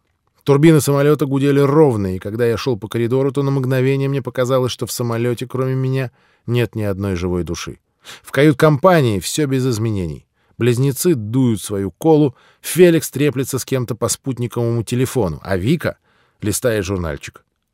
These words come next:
Блюдо с фруктами она поставила прямо перед Феликсом.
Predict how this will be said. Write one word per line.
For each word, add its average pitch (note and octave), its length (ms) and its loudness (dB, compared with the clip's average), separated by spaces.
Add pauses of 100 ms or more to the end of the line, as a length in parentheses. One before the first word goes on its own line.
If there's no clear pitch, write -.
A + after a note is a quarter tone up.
(220)
Блюдо E3+ 280 6
с - 60 0
фруктами G3+ 420 2
она F#3 180 4
поставила E3 460 6
прямо D#3+ 420 4
перед D3 240 0
Феликсом. F#2+ 540 -4